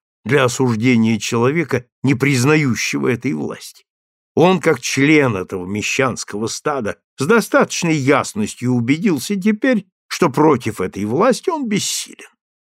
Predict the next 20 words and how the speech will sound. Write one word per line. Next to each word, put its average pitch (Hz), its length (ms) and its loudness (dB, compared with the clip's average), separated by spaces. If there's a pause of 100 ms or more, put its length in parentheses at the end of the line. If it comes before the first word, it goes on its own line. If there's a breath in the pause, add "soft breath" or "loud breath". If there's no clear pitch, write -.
(760)
Когда 120 340 0
я 123 180 4
увидел, 120 540 -4
что - 260 -6
Стрикленд 107 680 -10 (580)
действительно 107 920 -2
равнодушен 104 840 -6
к - 80 -20
порицанию 131 840 0
обществом 117 840 -4
его 117 300 2
поведения, 107 920 -6 (1120)
я 117 160 0
мог 147 220 -4
только 151 320 -4
попятиться 147 880 -4
от 101 140 -8
него 113 280 0
в 117 240 -6
ужасе - 520 -16